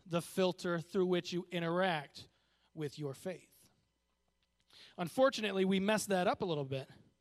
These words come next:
and we neglect Christ. We get caught up in our boxes and motions, so much so that Jesus is no longer number one priority, sometimes doesn't even crack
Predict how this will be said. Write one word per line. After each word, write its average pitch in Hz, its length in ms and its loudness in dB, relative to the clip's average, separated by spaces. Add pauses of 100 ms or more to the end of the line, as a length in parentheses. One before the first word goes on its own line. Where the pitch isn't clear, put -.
(120)
and 180 100 2
we 196 100 4
neglect 196 560 -2
Christ. 220 300 0
We 208 100 0
get 208 200 0
caught 196 280 2
up 220 280 0 (420)
in 196 140 4
our 185 260 4
boxes 185 800 0 (480)
and 175 200 -2
motions, 175 800 0 (1800)
so 262 320 2
much 269 280 0
so 247 240 2
that 196 120 2
Jesus 214 460 0
is 180 160 -6
no 190 180 2
longer 190 460 0
number 175 300 -2
one 170 180 0
priority, 180 520 0
sometimes 202 500 -6
doesn't 196 280 0
even 175 200 -2
crack 156 480 0